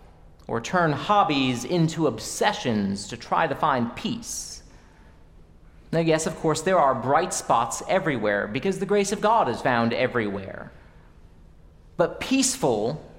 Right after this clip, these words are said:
is not a word that many people would use to describe the state of things these days. And a significant reason for this restlessness is a lack of love in our culture.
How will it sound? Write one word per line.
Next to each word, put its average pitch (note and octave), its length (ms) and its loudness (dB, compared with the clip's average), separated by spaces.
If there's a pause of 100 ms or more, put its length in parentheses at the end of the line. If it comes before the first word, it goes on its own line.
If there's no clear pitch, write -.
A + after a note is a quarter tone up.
(380)
is C3+ 160 -4
not F3+ 260 2
a F3 40 0
word D3+ 360 2
that C#3 100 0
many D3+ 240 4
people D#3 420 -2
would B2 220 -2
use C3+ 340 -2
to B2 60 -10
describe A#2+ 600 0
the A#2 100 -4
state C3+ 300 -2
of A2+ 100 -2
things G2+ 540 -2
these G2+ 280 -6
days. - 760 -4 (880)
And F3 140 4
a F#3+ 100 6
significant A#3 840 2
reason E3+ 520 2
for D3+ 220 0
this D#3+ 280 0
restlessness B2+ 1300 -2 (1160)
is C3 100 -8
a C#3+ 40 2
lack E3 300 4
of B2 140 -2
love A#2+ 520 2 (560)
in B2 100 -4
our A2+ 140 0
culture. - 500 -6